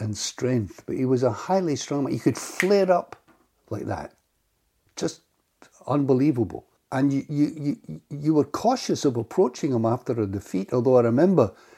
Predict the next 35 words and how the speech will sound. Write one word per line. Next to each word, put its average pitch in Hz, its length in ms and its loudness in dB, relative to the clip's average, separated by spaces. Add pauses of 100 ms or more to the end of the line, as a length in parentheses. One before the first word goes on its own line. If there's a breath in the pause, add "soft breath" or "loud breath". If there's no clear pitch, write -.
(120 soft breath)
in 117 100 -2
the 117 80 2
famous 156 440 4
defeat 117 360 -4
that 117 120 -4
Celtic 117 400 -2
had 113 180 2
against, 110 440 -2
uh, 104 100 -2
Partick - 420 -6
Thistle 110 400 -6
in 101 80 -10
the 104 60 -10
League 107 220 -4
Cup 107 220 -10
final, - 400 -10 (600 soft breath)
where 131 120 4
they 110 60 4
were, 107 120 4
I - 40 0
think 139 140 2
they 113 60 -2
were 95 100 -8
four 120 260 0
goals 110 300 -2
down 117 220 2
in 107 60 0
about 98 220 -8
twenty 113 320 -6
minutes. 127 320 -8
It 104 40 -12
was 98 120 -16
an 107 60 -16
astonishing 123 580 -8
day. 127 240 -2